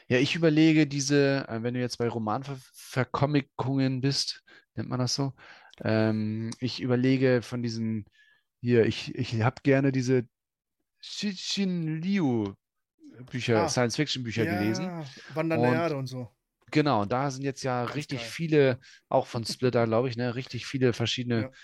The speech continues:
Speaker 1: Comics rausgekommen in den letzten zwei Jahren oder sowas. Und
Speaker 2: Ja, ja.
Speaker 1: da überlege ich auch mal. Da gab's einen, den fand ich irgendwie von der, vom Inhalt her auch, von der Inhaltsangabe recht ansprechend,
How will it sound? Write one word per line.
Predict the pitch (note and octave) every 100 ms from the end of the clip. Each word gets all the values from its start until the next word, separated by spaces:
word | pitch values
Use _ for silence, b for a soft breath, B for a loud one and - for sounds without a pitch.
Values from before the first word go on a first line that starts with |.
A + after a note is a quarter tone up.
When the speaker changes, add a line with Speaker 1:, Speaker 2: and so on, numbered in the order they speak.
| B B _
Speaker 1:
Comics | - C3 B2 -
rausgekommen | B2 - B2 B2+ C3 C3+ - b b b
in | A2+
den | A#2
letzten | B2 - B2 A#2+ A#2
zwei | - A2+
Jahren | A#2 A2+ A#2+
oder | A#2+
sowas. | A#2+ B2 -
Und | A2+ A#2
Speaker 2:
Ja, |
ja. | B2 A#2+
Speaker 1:
da | A#2 B2+
überlege | C3 B2+ A#2+
ich | A2
auch | - G2+
mal. | G#2 F2 E2 B B
Da | A2+
gab's | A2+ B2
einen, | - G#2+ C#3+ D3+
den | C#3+
fand | - C#3+
ich | C3+
irgendwie | C#3 C#3 C3+ C3+ C3 - _ _ _ _ _ _
von | - B2+ B2
der, | B2 A#2 A#2 A2+
vom | A2+ A#2+
Inhalt | C3 A#2+ A2+
her | A2+ G2+
auch, | G2 -
von | -
der | A2
Inhaltsangabe | A2 G#2 F#2+ F#2+ G2 G2
recht | G2 -
ansprechend, | G#2+ - - G2+ A2 C#3+ D3+ -